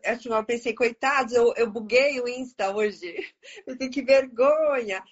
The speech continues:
Mas é que era um dia histórico e, e, e o pessoal tava me marcando e, e, e eu,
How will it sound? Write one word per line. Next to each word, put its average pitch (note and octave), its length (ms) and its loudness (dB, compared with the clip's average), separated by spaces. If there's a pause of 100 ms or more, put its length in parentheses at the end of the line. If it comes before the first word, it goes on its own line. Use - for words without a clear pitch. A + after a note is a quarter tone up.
(180)
Mas F4 180 -6
é B4 60 0
que - 160 -2
era G4 180 2
um G4+ 60 -6
dia D#4+ 220 -4
histórico C4+ 760 -4
e, C4+ 320 -12
e, B3+ 380 -8
e C4+ 60 -10
o C4 80 -16
pessoal C4 260 -10
tava C#4 240 -10
me B3+ 140 -10
marcando B3+ 760 -4
e, B3 80 -14 (240)
e, A#3 320 -10
e A3+ 60 0
eu, A#3 180 0